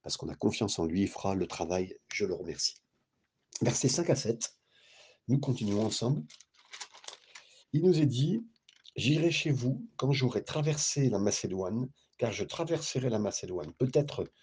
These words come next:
séjournerai-je auprès de vous, ou même y passerai-je l'hiver, afin que vous m'accompagniez là où je me rendrai.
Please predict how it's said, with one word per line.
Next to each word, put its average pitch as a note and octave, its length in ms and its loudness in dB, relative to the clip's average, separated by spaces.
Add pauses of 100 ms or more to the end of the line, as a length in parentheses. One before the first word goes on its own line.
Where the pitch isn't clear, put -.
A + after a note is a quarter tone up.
(320)
séjournerai-je A#2 960 4 (120)
auprès D#3 320 2
de A#2 80 6
vous, A2+ 340 0 (400)
ou A#2+ 80 6
même D#3+ 380 6 (520)
y D#3 100 4
passerai-je C#3 600 4 (840)
l'hiver, B2 500 8 (440)
afin C#3+ 340 4
que D3 140 6
vous G#2+ 180 6
m'accompagniez A#2 840 6 (560)
là C3 300 6 (460)
où B2 180 10
je G2+ 140 6
me F2 180 6
rendrai. F2+ 500 2